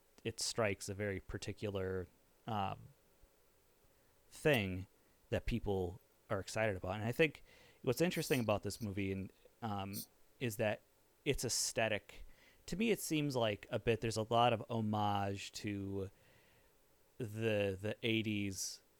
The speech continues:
just with kind of how it looks, you know, with the, the grain and the, the coloring in it. Um, and so I think it, it strikes a very certain kind of, like, thing that we all remember growing up, you know,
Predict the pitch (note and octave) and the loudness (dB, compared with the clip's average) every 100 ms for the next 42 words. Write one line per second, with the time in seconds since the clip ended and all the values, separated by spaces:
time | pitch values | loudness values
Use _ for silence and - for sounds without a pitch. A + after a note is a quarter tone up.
0 | _ - C3 C#3 - C#3 A#2 - A2+ G#2+ | _ -4 -2 -2 -2 -2 -2 0 4 4
1 | G#2+ G2 G2 F#2+ - - - _ _ _ | 4 0 0 -2 -8 -10 -12 _ _ _
2 | _ A#2+ G#2+ G#2 G#2 G2 - - A2 - | _ -4 -2 0 0 0 -2 -4 -4 0
3 | A2+ A2 A2 G#2+ G#2 G#2+ - _ _ - | 0 2 2 2 -2 -4 -12 _ _ -6
4 | A2+ G#2+ G#2 - A2+ G2+ - - A2+ G#2+ | -2 2 0 0 -2 -2 0 2 4 4
5 | G#2 G2+ G2+ G2 F#2+ - - - - - | 2 0 -2 -2 -4 -10 -18 -20 -20 -20
6 | _ A2 G#2 G2 F#2+ - - - - _ | _ 2 2 2 -4 -10 -16 -18 -20 _
7 | _ - - B2+ - B2 - B2+ - - | _ -8 0 2 6 6 6 0 0 0
8 | A2+ - _ - A#2 - - C3+ C3 A2+ | 0 0 _ -4 -2 -2 4 4 4 0
9 | A2 G#2 F#2+ - A2+ G#2+ G2+ A2+ G#2+ G2 | 0 0 -2 -2 -2 -2 -4 -4 -2 -2
10 | F#2+ G2+ F#2+ - - - - - - - | -4 -4 -4 -6 -20 -20 -20 -20 -10 2
11 | C#3+ A#2+ A#2 A2 G#2 G2+ G#2 A2+ G#2+ G#2 | 4 4 4 4 4 2 2 2 0 0
12 | G2+ F#2 F#2+ G2+ F#2 D#2+ - - A2+ F#2 | 2 2 0 0 -2 -4 -12 -14 -10 -6
13 | F#2 | -6